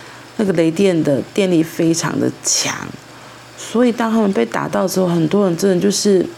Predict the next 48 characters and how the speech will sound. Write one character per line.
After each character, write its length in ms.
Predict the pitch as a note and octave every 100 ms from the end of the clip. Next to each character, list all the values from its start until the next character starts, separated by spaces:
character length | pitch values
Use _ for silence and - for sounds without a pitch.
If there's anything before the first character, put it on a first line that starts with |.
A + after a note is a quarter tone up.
| - - - - - - - - -
可 120 | - E3
能 80 |
就 120 | E3+ G#3
超 260 | G3 G3+
回 160 | F3 D#3
答 220 | D3+ C#3+
了， 100 | C3+
然 120 | C#3+
后 180 | E3+ F#3+
有 140 | D#3+ C3+
的 160 | D3
是 400 | C#3+ - F#3 D#3 - - - - -
可 80 | D3
能 100 | C3+
一 100 | F#3
般， 500 | F#3 F3+ D#3+ D#3 D#3 - -
一 80 | -
半 300 | A3 F#3 D#3+
身 300 | - D#3+ D#3
的 240 | B2 - - - - -
身 200 | - F3
体 80 | E3+
可 140 | C#3+
能 100 | A2+
是 120 | D3
焦 320 | D#3 C#3 G#2+ A#2
黑 260 | D3 - -
的。 100 | - - - - - - - -
所 320 | - A3+ C4
以 320 | D4 A3+ F#3 - - - - G3+
老 180 | F#3
天 240 | F3 A#3 A3+
给 180 | G3+ G3+
予 220 | F3+ C#3 -
罗 240 | D#3 E3
伊 80 | F3+
这 160 | G#3
么 160 | F#3+ D#3
多 360 | C#3+ D#3+ D3+ C#3+ -
的 320 | C#3 A2 - - -
闪 280 | - E3+ C#3
电 240 | F#3 E3+
打 280 | D3+ G#1 -
击， 360 | - - - - - - - - - - -
我 140 | E3+
觉 160 | F3+ B3
得 80 | A#3+
是 180 | C#4+